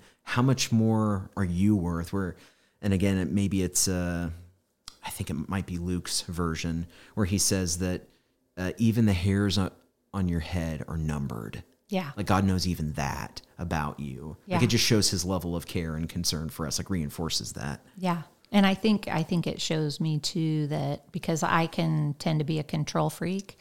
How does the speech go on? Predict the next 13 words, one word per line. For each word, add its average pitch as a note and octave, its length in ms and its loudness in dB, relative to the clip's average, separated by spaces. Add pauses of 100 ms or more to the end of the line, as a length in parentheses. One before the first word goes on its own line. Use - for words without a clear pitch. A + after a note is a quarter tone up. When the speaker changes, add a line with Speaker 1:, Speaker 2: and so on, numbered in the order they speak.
Speaker 1:
Mm. G2 420 4 (320)
Speaker 2:
And E3 680 2 (420)
Speaker 1:
So C#3 120 8
my C3+ 100 12
Speaker 2:
um, D3 60 12
Speaker 1:
message C#3 380 12
probably G#2+ 420 10
hit G#2 200 8
a G#2 40 8
little G2 260 6
hard F#2+ 340 6
about F2 320 4
the E2+ 240 2